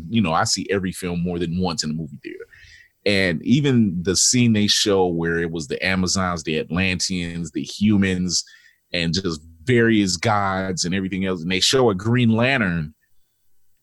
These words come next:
I was like, "I want more of that scene," and they didn't show anything. And I'm like, "There's gotta be more to it," you know? So hearing that this is finally going to H B O Max and we're getting a Snyder Cut that even Jason Momoa kind of <laughs> said way back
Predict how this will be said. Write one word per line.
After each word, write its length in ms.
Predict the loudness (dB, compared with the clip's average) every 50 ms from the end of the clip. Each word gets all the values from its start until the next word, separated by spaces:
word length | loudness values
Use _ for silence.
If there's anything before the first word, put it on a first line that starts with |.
| _ -2
I 120 | 0 2 2
was 200 | 2 2 2 2
like, 160 | 2 0 2 2
"I 140 | 2 2
want 280 | 4 4 4 4 4 4
more 280 | 4 4 6 4 4 2
of 100 | 2 2
that 260 | 2 2 2 0 0
scene," 440 | 0 2 2 4 4 2 2 2 0
and 120 | 0 2
they 100 | 2 4
didn't 280 | 4 4 4 4 2 2
show 380 | 2 4 4 4 6 6 6
anything. 460 | 6 6 4 4 2 0 -2 -2 -2 -2
And 80 | -2 0
I'm 120 | 0 2
like, 200 | 2 2 2 2
"There's 180 | 0 -2 -2 -2
gotta 320 | -2 0 0 2 0 0
be 160 | 2 2 0
more 340 | 0 0 0 0 0 0 0
to 260 | 0 -2 -6 -8 -12 -16
it," 80 | -14 -10
you 140 | -8 -6 -4
know? 160 | -4 -4 -4
So 320 | -4 -2 -2 -2 -4 -4 _ -16 -20 -20 -20 -20 -20 _
hearing 340 | -2 2 4 4 4 4 4 2
that 160 | 2 0 2
this 180 | 0 0 0 0 0
is 160 | -2 -2 -2
finally 340 | -4 -2 0 0 2 2 2
going 220 | 0 0 0 0 0
to 80 | 0
H 200 | 0 -2 -4 -4
B 140 | -4 -6 -6
O 80 | -4 -6
Max 360 | -6 -6 -6 -6 -4 -6 -6
and 120 | -4 -4
we're 120 | -4 -4 -4
getting 360 | -2 -2 0 2 2 2 2
a 60 | 2
Snyder 400 | 2 2 2 2 0 0 0 -2
Cut 240 | -2 -2 -4 -4 -2
that 140 | -4 -4 -2
even 300 | 0 0 0 0 -2 -2
Jason 460 | -2 0 0 0 0 0 -2 -2 -2 -2
Momoa 460 | -2 -2 -2 -2 -2 0 -2 -2 -4 -6 -10 -18 _ _ _ _ _ _ _ _ _ _ _ -20 -20 -14 -6
kind 200 | -2 -2 0 0
of 60 | 0
<laughs> 1080 | 0 -2 -2 -2 0 0 2 2 0 -4 -8 -10 -12 -6 -6 -6 -6 -6 -12 -20 -16 -6
said 520 | -2 0 2 4 4 4 4 2 2 0 -2
way 420 | -2 0 2 2 4 4 4 2
back 440 | 2 2 2 2 2 2 0 -2 -6